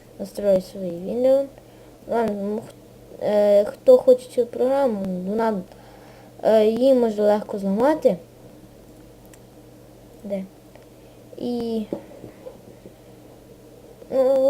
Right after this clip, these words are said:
і вона не, не зламається, просто можна її не зламати, а просто скачати зламану тако. Ну, м, я ще можу показати, і чим я роблю своє відео. Це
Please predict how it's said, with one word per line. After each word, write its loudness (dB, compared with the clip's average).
і 6
вона 6
не, 4
не 6
зламається, 2
просто 2
можна 6
її 6
не -2
зламати, 2
а 0
просто -2
скачати -4
зламану -2
тако. -4
Ну, -4
м, -8
я -2
ще -8
можу -6
показати, -4
і -8
чим 4
я 0
роблю -2
своє -2
відео. 0
Це -2